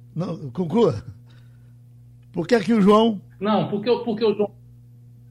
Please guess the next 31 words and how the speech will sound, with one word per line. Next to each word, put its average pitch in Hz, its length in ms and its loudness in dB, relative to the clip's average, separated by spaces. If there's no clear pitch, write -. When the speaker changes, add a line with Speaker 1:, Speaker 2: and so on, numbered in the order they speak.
Speaker 2:
porque 208 200 -2
o 214 80 4
João 208 200 2
Campos 196 200 0
tá 185 100 0
liderando, 156 460 -2
porque - 160 -14
ele 170 60 -12
tem 196 100 -2
uma 196 60 -4
densidade 175 540 -4
política 170 400 -4
muito, 185 480 0
muito 190 360 -2
alta, 135 260 -2
acima 147 300 -12
da 156 100 -14
média, 113 240 -12
entendeu? 117 260 -18
Speaker 1:
Amigo, 180 440 0
olha, 135 200 -2
va-, 160 180 -4
vamos 165 400 -6
certamente 180 640 -4
contar 156 380 -6
muito 175 240 -6
com 175 100 -8
a 151 60 -4
sua 165 160 -6
contribuição. 151 600 -8
Esperamos 165 600 -2